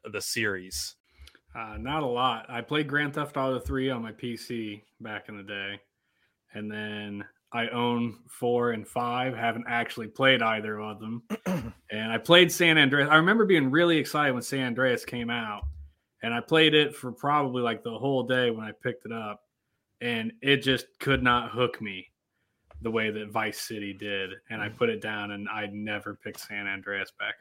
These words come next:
Speaker 2: up.
Speaker 3: Uh, all of the above, actually.
Speaker 1: <laughs>
Speaker 3: Yeah, after Vice City, that was the first one, but then I went back and did three, uh, and the P S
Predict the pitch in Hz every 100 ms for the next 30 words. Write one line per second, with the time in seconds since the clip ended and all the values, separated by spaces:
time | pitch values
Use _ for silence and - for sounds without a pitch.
0 | - 104 - _ _ _ - _ _ _
1 | _ - 135 151 139 _ - 123 165 175
2 | 139 143 135 156 107 - 107 127 - 147
3 | 123 123 - - 196 196 - 143 151 151
4 | 127 139 139 - 143 120 104 - 151 180
5 | 147 123 - 131 135 110 101 101 98 117
6 | 113 107 104 95 101 95 - 98 98 -
7 | - 113 104 - 107 107 107 107 - _
8 | _ _ _ 107 101 95 - - 110 101
9 | 120 104 98